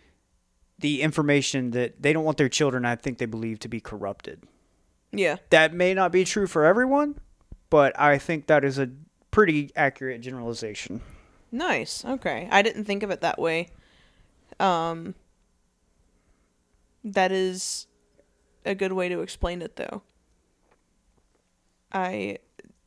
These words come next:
Speaker 2: yeah, I remember, 'cause, you know, when you take A P classes in college, you're taking a college level course. You're learning college level information in high school.
Speaker 1: Yep.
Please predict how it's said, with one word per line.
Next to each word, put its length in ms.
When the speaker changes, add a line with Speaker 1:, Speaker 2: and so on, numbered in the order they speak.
Speaker 2:
yeah, 440
I 100
remember, 720
'cause, 160
you 100
know, 360
when 260
you 60
take 220
A 180
P 160
classes 360
in 120
college, 340
you're 80
taking 320
a 60
college 400
level 300
course. 640
You're 140
learning 280
college 400
level 260
information 800
in 120
high 140
school. 400
Speaker 1:
Yep. 220